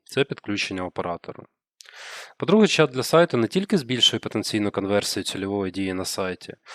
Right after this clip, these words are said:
а й стає ефективним каналом для лідогенерації через сайт.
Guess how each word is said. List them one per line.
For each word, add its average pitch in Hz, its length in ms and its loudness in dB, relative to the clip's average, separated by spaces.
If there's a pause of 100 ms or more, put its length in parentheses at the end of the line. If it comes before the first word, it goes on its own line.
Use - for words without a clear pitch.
(160)
а 95 80 -4
й 98 140 -2
стає 156 500 2
ефективним 143 640 2
каналом 110 440 2
для 98 140 -2
лідогенерації 92 840 0
через - 280 -6
сайт. - 340 -6